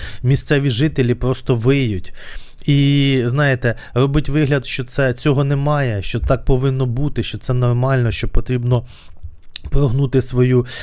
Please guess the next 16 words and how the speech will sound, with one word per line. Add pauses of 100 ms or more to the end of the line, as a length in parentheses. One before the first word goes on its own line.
(180)
е,
спину,
знаєте,
як
якась
сутула
собака
перед (260)
ось
такими
крайне
непорядними
людьми. (440)
Це
теж
ненормально.